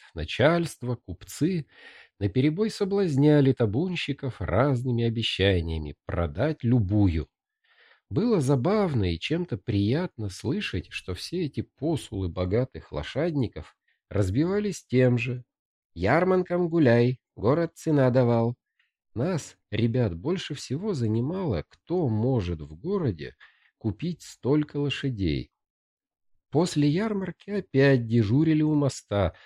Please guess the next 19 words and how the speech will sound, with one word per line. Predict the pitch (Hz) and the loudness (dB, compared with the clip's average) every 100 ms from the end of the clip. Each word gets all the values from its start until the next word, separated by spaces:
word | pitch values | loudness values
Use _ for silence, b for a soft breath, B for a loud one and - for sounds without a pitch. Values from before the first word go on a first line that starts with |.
| b b b b _ _ | b b b b _ _
чтобы | - 156 175 | -2 -2 -2
посмотреть, | 185 - 196 185 131 95 - | -6 -4 -4 0 2 2 0
много | 90 107 156 208 185 | -2 2 4 2 2
ли | 170 | 2
лошадей | 117 98 - 87 107 151 | 4 2 -2 -4 0 0
пройдет | - - 90 82 110 135 | 0 -2 0 0 -2 -2
обратно. | 127 113 98 78 - _ _ _ _ _ _ _ _ | -2 0 2 2 -2 _ _ _ _ _ _ _ _
Но | 107 | -6
картина | 104 135 - - 220 196 | 0 -2 -2 -4 -2 0
была | 120 110 170 147 | 4 4 4 2
обычно | 107 151 - 143 | 2 -2 -4 -6
такая: | - 147 - 92 92 90 92 - _ | -6 -8 -2 2 2 2 -2 -6 _
гнали | 95 104 170 202 214 208 | -2 0 0 0 -2 -2
махан, | 131 170 - 110 110 110 110 - b b b _ | -2 -2 -2 2 4 4 2 -4 b b b _
старых, | - - 170 190 190 180 - | -10 -2 0 2 0 -4 -2
изрубленных | 101 98 127 165 160 156 151 143 - | 2 4 4 2 0 2 0 -2 -6
или | 202 | -4
покалеченных | 156 110 107 101 143 - 156 147 - | -2 -4 -2 0 0 -2 -6 -6 -4
лошадей, | 135 - 98 85 90 85 | -4 -2 -2 2 2 2